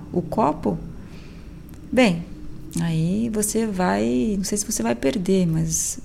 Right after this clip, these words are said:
você vai se transformar. Bem, quando se transforma, alguma coisa se perde, né? No meio do caminho, ou não, a-, só se transforma. Bem, eu acho que só se transforma,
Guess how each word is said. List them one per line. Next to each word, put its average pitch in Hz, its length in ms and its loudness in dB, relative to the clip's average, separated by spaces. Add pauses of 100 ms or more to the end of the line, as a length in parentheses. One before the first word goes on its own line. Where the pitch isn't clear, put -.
você 185 220 -4
vai 190 160 0
se - 220 0
transformar. 190 1000 0 (100)
Bem, 202 260 0
quando 185 120 -4
se - 80 -6
transforma, 202 540 2
alguma 190 260 2
coisa 185 280 0
se - 140 -4
perde, 180 540 0
né? 180 160 0 (640)
No 175 100 2
meio 170 260 2
do 160 60 0
caminho, 190 560 4
ou 180 180 6
não, 165 480 2 (260)
a-, 170 80 -2
só 180 200 -2
se - 140 -4
transforma. 175 880 2
Bem, - 200 -2 (520)
eu 165 160 0
acho 170 200 0
que - 80 -8
só - 160 0
se - 120 -8
transforma, 156 720 -2